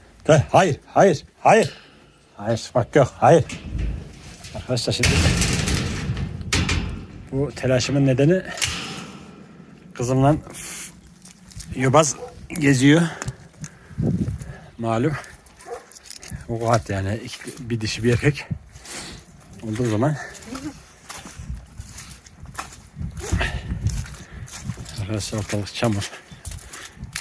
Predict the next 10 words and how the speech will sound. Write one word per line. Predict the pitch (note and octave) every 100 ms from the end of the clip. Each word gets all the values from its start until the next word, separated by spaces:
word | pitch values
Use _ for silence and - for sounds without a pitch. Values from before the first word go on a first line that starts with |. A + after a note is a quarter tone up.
| -
Yağmur | A2 G#2+ G#2+ G#2+
yağdı. | G#2+ G#2+ F#2+ G#2+ - - - - - - - - - - - - - - - - - - - - - - - - - - - - - - - - - - - - - - - -
Hoca | -
olan. | B2 D3 C3 - - - - - - - - - - - - - - - - - - - - - - - - - - - - - F#4+ A#4+ - _ - - - -
Geçenlerde | A#2 B2+ C3+ C#3+ D3+ - - - - - - - - - - _ -
Gümüş'ten | B2+ C#3+ C3+ C#3+
bu | C#3+
kapıştılar | C3+ C3 - - C#3
arkadaşlar. | A#2 G#2+ A2 G#2
Çok | -